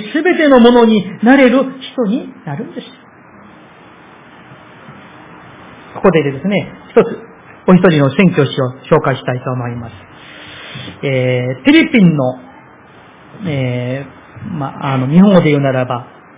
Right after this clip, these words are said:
フルロという、えー、貧民村で、えー、この、宣教していらっしゃる、長い間宣教している、ま、キム宣教師ですけれども、そこもですね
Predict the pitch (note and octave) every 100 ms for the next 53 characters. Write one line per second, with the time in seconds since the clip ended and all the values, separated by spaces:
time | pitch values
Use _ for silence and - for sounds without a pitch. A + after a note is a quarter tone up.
0 | - A#3 B3 A3+ E3+ C#3 C#3 - - D3+
1 | C#3 D3+ D#3 - - - - - - -
2 | - D3 C#3+ F#3 C4 A#3+ G#3+ E3+ C#3 C#3+
3 | C3+ B2 B2+ B2+ - - - _ _ -
4 | - - - - - - C3+ C3 - -
5 | - E3+ - C4 G#3+ F#3+ - D3 B2+ C#3
6 | C3 B2+ C3 - - - F#3+ C4 D#4 G3+
7 | D#3 C3 D#3+ C#3 B2+ - B2+ B2+ B2 -
8 | - - - - C#3 A#3 A3+ E3+ E3 C#3+
9 | C3+ B2 - - _ _ _ D3 - D3
10 | C3 B2+ C3 C4+ - - - - - -
11 | - - - - - - - - - -
12 | - C#4 G3 F3 F3 E3+ C3 -